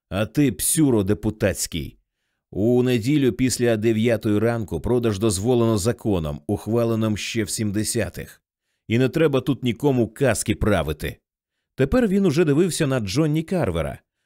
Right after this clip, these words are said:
Усмішка зникла в того з обличчя, і покупці в крамниці притихли. Одна жінка обхопила собі горло рукою. "Я маю гроші,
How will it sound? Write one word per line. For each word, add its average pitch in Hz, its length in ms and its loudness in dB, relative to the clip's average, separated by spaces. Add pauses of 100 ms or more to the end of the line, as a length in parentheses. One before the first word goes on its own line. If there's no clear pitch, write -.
(120)
Усмішка 156 500 0
зникла 123 600 2
в 98 100 0
того 120 420 4
з 110 140 -6
обличчя, 147 580 0
і 85 160 -2
покупці 110 540 -4
в - 60 -10
крамниці 107 540 -2
притихли. 143 640 -6 (560)
Одна 147 360 0
жінка 175 340 -2
обхопила 156 560 0
собі 120 300 -4
горло 107 320 -2
рукою. 85 480 -6 (540)
"Я 120 280 -2
маю 139 340 0
гроші, 90 640 -2